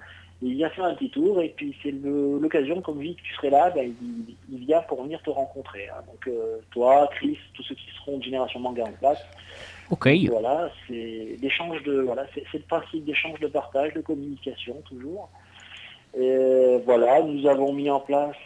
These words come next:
Speaker 1: euh, beaucoup de choses du côté donc médiatique, parce que, euh, on a en tout et pour tout avec notre ami Walter qui m'a donné un gros, gros, gros, gros, gros coup de main. Nous avons, il faut savoir, fait parvenir soixante-dix, euh, mails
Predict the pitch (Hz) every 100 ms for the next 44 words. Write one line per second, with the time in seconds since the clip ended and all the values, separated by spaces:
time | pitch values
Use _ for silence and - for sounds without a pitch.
0 | 139 131 127 127 127 127 127 123 123 120
1 | 120 120 135 127 160 156 151 135 139 135
2 | 131 123 127 127 127 - 170 139 127 131
3 | 123 120 120 123 120 123 123 120 120 117
4 | 120 123 131 131 185 165 - 147 - 175
5 | 127 127 127 - 123 123 123 120 156 131
6 | 117 113 117 117 113 113 113 156 143 147
7 | 147 131 135 123 131 123 127 131 120 123
8 | 131 185 - - - - - 139 127 147
9 | 160 165 - 135 143 143 151 151 139 135
10 | 139 147 170 156 - 170 - 165 - 151
11 | 135 139 147 165 175 160 127 120 120 117
12 | 120 147 165 175 160